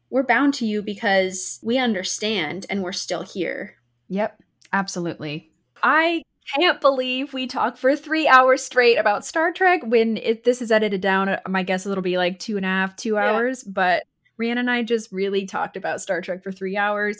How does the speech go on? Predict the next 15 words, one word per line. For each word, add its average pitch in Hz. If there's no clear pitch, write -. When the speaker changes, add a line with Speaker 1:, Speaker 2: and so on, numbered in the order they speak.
Speaker 2:
as 294
we 302
do 294
every 269
week 269
and 247
as 240
we 240
love 269
doing. 196
And 381
as 285
we're 277
also 330
doing 311